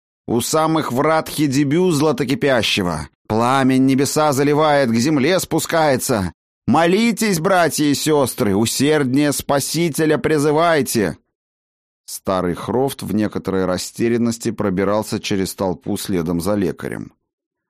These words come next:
В низко надвинутой старой шляпе, в старом выцветшем плаще, бывшем когда-то синим, его можно было бы принять за седого бродягу, если б не стать.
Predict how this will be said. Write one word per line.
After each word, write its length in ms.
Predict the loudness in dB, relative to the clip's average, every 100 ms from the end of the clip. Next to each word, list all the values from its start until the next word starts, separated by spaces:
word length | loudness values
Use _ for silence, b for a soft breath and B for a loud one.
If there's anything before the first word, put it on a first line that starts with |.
| _
В 120 | -2
низко 360 | 0 0 -2 -2
надвинутой 640 | -2 0 0 0 0 -2
старой 400 | -6 -2 -2 0
шляпе, 600 | -2 -2 0 -2 -2 -8 -8
в 60 |
старом 420 | -6 -2 0 0
выцветшем 560 | 0 -2 -2 -6 -4 -4
плаще, 580 | -2 -2 -2 -4 -2 -2
бывшем 420 | -2 -4 -4 -6
когда-то 420 | -4 -2 -2 -2
синим, 540 | -6 -4 -2 -2 -2 -6 _ _ _ _
его 260 | -2 0 2
можно 360 | 2 0 0
было 240 | 2 2 2
бы 160 | 0
принять 420 | 0 0 0 0
за 100 | -2
седого 500 | -2 -4 -2 -2 0
бродягу, 720 | 0 0 0 0 -2 -4 -10 -12
если 320 | -6 -4 -4
б 120 | -4 -4
не 80 |
стать. 520 | -4 -6 -8 -8 -12